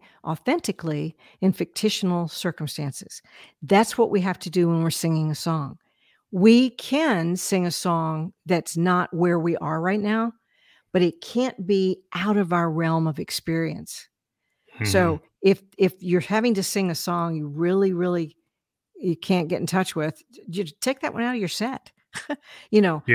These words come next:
Speaker 1: if you're,
Speaker 2: yeah,
Speaker 1: if you're
Speaker 2: just
Speaker 1: doing,
Speaker 2: find
Speaker 1: if
Speaker 2: out
Speaker 1: you're
Speaker 2: what,
Speaker 1: de-, a
Speaker 2: yeah.
Speaker 1: demo singer and you're having to sing it and you agreed to sing it, then you're gonna have to go there. I'm sorry. You're just gonna have to go there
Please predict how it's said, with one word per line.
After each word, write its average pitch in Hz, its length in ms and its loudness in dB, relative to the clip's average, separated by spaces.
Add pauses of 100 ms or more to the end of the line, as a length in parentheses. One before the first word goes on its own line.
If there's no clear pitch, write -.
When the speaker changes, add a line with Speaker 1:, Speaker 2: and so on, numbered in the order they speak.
Speaker 1:
if - 160 4
you're, 170 180 2
Speaker 2:
yeah, 135 120 -2
Speaker 1:
if 160 140 2
you're 196 160 4
Speaker 2:
just 202 120 6
Speaker 1:
doing, 185 240 4
Speaker 2:
find - 0 -
Speaker 1:
if 190 140 -2
Speaker 2:
out - 20 -2
Speaker 1:
you're 185 100 4
Speaker 2:
what, 165 160 2
Speaker 1:
de-, 202 120 4
a 190 80 4
Speaker 2:
yeah. - 20 4
Speaker 1:
demo 202 300 6
singer 214 480 2
and 175 240 -2
you're 165 100 -4
having 175 420 -2
to 262 140 -8
sing 269 320 -4
it 285 160 -6 (520)
and 185 140 8
you 175 120 6
agreed 170 500 2
to 226 140 2
sing 240 300 0
it, 277 180 -6
then 170 220 0
you're 175 120 -2
gonna 165 240 0
have 160 260 -8
to 165 100 -8
go 180 200 0
there. - 220 -10
I'm 170 120 -8
sorry. - 440 -4
You're 170 140 -6
just 151 120 -10
gonna 160 140 -2
have 156 160 -4
to - 80 -14
go 196 180 -2
there - 180 -10